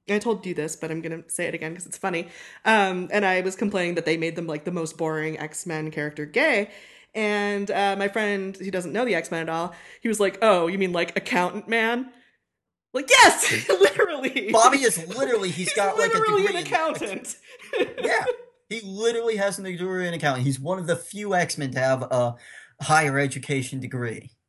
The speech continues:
Speaker 1: <laughs> In accounting. Um, but yeah, I, I mean, the last thing with him that I really remember, um, was, like, him and Kitty breaking up and her
Speaker 2: Yeah.
Speaker 1: being like,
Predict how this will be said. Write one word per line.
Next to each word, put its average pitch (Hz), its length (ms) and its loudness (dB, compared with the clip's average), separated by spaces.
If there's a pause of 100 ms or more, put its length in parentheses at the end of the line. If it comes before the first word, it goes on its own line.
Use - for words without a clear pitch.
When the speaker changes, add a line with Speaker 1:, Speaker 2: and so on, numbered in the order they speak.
(120)
Speaker 1:
<laughs> - 280 -14
In 269 140 -12
accounting. - 540 -14 (480)
Um, 240 460 -6 (100)
but 302 160 -10
yeah, 453 240 -6
I, 262 160 -6
I 262 40 -10
mean, 320 220 -4
the 254 100 -6
last 254 560 -8
thing 277 200 -6
with 285 180 -8
him 208 360 -8
that 190 100 -8
I 196 80 -6
really 196 240 -2
remember, 185 680 -8 (460)
um, 180 580 -6
was, 202 240 -2
like, 196 220 -2
him 202 340 -4
and 190 160 -6
Kitty 202 280 -6
breaking 254 420 -4
up 311 320 -2 (440)
and 240 140 2
her 247 140 4
Speaker 2:
Yeah. 226 180 6
Speaker 1:
being 220 120 0
like, 208 340 2